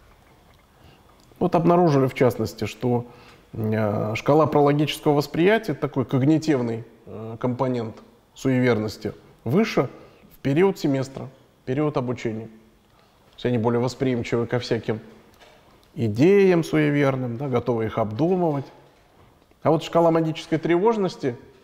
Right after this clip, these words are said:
выше во время сессии. То есть переживания по поводу того, что могу какой-нибудь ритуал не провести, или, значит, высшие силы на меня могут негативно повлиять. Или кто-нибудь сглазить может, не дай бог.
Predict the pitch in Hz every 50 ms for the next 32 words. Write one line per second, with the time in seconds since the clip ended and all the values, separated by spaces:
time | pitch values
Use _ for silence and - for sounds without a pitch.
0 | _ _ _ _ _ - - 107 127 185 202 - 165 131 113 107 110 127 147 147
1 | 131 - - 110 98 - - - 110 110 113 - - - _ _ _ _ _ _
2 | _ _ _ _ _ _ _ - - - - 123 117 123 113 135 143 160 185 190
3 | 185 170 143 127 127 123 127 135 135 131 131 - 117 131 147 156 - - - 143
4 | 139 - - - - - - - - - - - - - 117 117 120 135 123 -
5 | 135 123 - 131 127 120 113 113 - - - - - - 117 117 - 151 170 190
6 | 196 190 180 160 - 156 156 151 156 143 - - - 156 147 147 - - _ _
7 | - 135 147 151 147 135 127 120 120 117 - - 110 123 123 120 - 127 120 113
8 | - 143 156 151 143 131 123 123 123 131 135 131 127 123 117 113 113 117 117 113
9 | - 120 120 123 117 - 120 113 113 113 107 104 110 110 - - - - _ _
10 | _ - 135 135 139 - - 139 135 127 107 107 104 123 117 107 92 85 - 107
11 | 101 92 - - 95 107 104 101 101 95 -